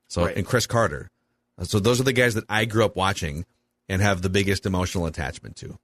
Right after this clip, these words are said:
Speaker 2: No, that's
Speaker 1: Mm-hmm.
Speaker 2: fair.
Speaker 1: Uh, J D via the Score North app. So we have a couple show ideas here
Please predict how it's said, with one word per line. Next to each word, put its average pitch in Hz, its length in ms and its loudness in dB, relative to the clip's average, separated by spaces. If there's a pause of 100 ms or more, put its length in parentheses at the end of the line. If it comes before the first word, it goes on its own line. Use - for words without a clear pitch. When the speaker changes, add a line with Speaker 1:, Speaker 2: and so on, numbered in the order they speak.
(560)
Speaker 2:
No, 269 120 -8
that's - 80 -2
Speaker 1:
Mm-hmm. 87 80 -4
Speaker 2:
fair. 107 220 -8 (1400)
Speaker 1:
Uh, 107 140 2
J 147 340 2
D 160 260 2
via 117 180 2
the 90 80 -2
Score 98 240 0
North 90 180 0
app. 78 320 -2 (240)
So 123 120 2
we 151 80 6
have 143 80 4
a 120 60 0
couple 143 520 0
show 117 340 2
ideas 85 400 0
here - 380 -6